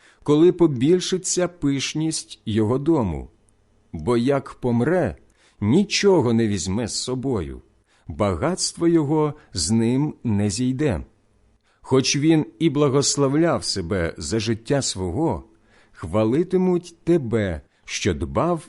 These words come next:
за себе. Та все ж таки він піде до роду батьків своїх, що не побачать світла вже ніколи. Чоловік,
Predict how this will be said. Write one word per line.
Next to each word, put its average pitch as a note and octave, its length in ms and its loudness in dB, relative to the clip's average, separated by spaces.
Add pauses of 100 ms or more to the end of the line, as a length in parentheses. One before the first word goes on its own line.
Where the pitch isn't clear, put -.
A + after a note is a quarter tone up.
(140)
за A2 220 -6
себе. C#2+ 500 -6 (640)
Та C#2 100 -8
все C#3+ 320 -4
ж - 160 -6
таки D3+ 340 -4
він C3 400 0
піде A#2+ 440 -2
до A#2 140 0
роду C#3 480 -2 (240)
батьків G2+ 560 -4
своїх, C3 600 -4 (460)
що - 300 -2
не F3 120 2
побачать A2 840 -2
світла D#3+ 800 -2 (100)
вже D2 360 -4
ніколи. F2+ 640 -4 (2250)
Чоловік, D3+ 800 0